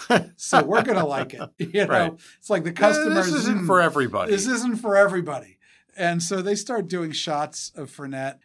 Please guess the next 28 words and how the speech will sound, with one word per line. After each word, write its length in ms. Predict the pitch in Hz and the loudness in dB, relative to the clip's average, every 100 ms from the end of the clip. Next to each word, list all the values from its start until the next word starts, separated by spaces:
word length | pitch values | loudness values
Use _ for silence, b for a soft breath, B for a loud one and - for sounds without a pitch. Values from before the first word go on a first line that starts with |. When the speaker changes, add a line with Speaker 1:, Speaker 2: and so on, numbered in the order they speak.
| - | -16
Speaker 2:
It 100 | 165 | -14
starts 440 | - 220 220 - | -8 -8 -6 -10
to 60 | 160 | -8
spread 520 | - - 151 156 151 127 | -8 -10 -6 -6 -6 -10
to 80 | |
the 180 | 139 143 | -10 -8
other 200 | 143 151 | -6 -8
bars, 500 | 135 139 131 135 131 b b b | -10 -8 -8 -10 -12 b b b
and 140 | 156 | -10
it 100 | 170 | -8
becomes 380 | 175 190 233 247 | -8 -8 -4 -4
kind 220 | 233 208 | -2 -4
of 60 | 180 | -4
the 60 | 151 | -8
bartender's 580 | 135 156 165 160 143 131 | -6 -8 -6 -8 -8 -12
secret 320 | 151 - 135 | -14 -16 -16
handshake. 520 | 131 131 123 123 110 | -14 -12 -14 -16 -18
Speaker 1:
Sure. 360 | - 117 120 104 _ _ | -12 -6 -6 -8 _ _
Speaker 2:
You 140 | 156 147 | -10 -4
walk 260 | 170 185 | -2 -2
into 340 | 185 175 175 156 | -4 -4 -4 -4
a 60 | |
bar, 600 | 139 151 147 151 147 147 _ | -6 -6 -2 -2 -2 -4 _
especially 400 | _ 180 165 180 | _ -8 -6 -8
late 260 | 156 151 160 | -8 -8 -10
in 60 | 147 | -10
the 80 | 147 | -10
evening, 600 | 147 147 135 139 139 | -8 -10 -10 -10 -10